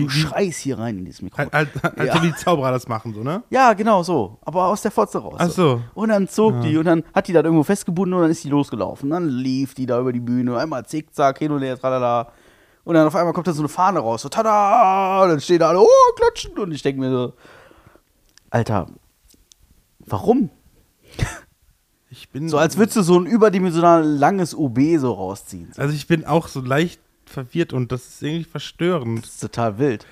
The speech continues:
Speaker 1: Ich
Speaker 2: Und das
Speaker 1: mein
Speaker 2: haben zwei verschiedene Tänzerinnen gemacht, direkt hinter, also in zwei verschiedenen Shows, auch direkt hintereinander.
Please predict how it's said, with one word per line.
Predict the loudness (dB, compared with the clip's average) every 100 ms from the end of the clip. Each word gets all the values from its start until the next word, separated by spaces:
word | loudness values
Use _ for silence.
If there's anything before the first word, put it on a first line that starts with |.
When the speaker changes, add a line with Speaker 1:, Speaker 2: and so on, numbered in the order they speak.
| _
Speaker 1:
Ich | -6 2
Speaker 2:
Und |
das | 4
Speaker 1:
mein | 4
Speaker 2:
haben | 2 0
zwei | 4 4
verschiedene | 2 -6 -4 -4 -2
Tänzerinnen | -2 -2 -4 -4
gemacht, | -4 -4 -4 -4
direkt | -2 -2 -6
hinter, | -6 -6 -4
also | -2 0 -2 -4 -14 _ _
in | -8 -2
zwei | 2 2
verschiedenen | 0 -4 -2 -2
Shows, | 2 2 2
auch | -2 -4
direkt | -6 -10
hintereinander. | -8 -4 -4 -2 -4 -4